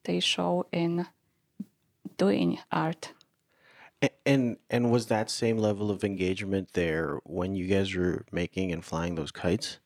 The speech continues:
Speaker 1: Yes, uh, when we were flying kites, it was, there was so much excitement about it. Uh, people were screaming, <laughs> and, uh,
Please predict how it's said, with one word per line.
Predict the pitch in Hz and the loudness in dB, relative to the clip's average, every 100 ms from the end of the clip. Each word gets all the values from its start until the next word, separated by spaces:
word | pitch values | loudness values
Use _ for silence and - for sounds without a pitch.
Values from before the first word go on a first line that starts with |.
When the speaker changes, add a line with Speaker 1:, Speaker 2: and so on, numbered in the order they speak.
| - | -2
Speaker 1:
Yes, | 208 214 180 175 - - | 2 4 2 -2 -4 -2
uh, | 180 170 170 170 - | -2 0 0 0 -2
when | 185 180 180 | -2 0 2
we | 190 | 2
were | 185 185 | 2 0
flying | - 185 185 190 | 0 0 2 0
kites, | - - 175 180 - - - | -2 -4 -2 -2 -4 -6 -4
it | 175 - | -6 -4
was, | 175 170 170 | -2 -2 -2
there | 175 | -2
was | 170 170 | -2 0
so | - 190 | 0 0
much | 180 180 | 0 -2
excitement | 180 - 170 175 - 165 160 160 | -2 -2 0 -2 -2 -2 -2 -2
about | 180 160 165 170 | -6 -4 -2 -2
it. | 175 175 - _ _ _ - - - - _ _ - | -2 -2 -10 _ _ _ -20 -20 -18 -20 _ _ -4
Uh, | 175 170 170 | 0 2 0
people | - 185 - 180 | 0 0 2 0
were | 170 | 0
screaming, | 170 - - 175 185 196 175 185 - - - 220 214 214 - | 0 -4 -2 0 2 2 2 2 0 -2 0 2 2 -2 0
<laughs> | 277 311 - - - - - - | 2 2 -4 -10 -14 -20 -16 -4
and, | 190 180 180 185 185 | 0 0 0 -2 -2
uh, | 175 175 | 0 0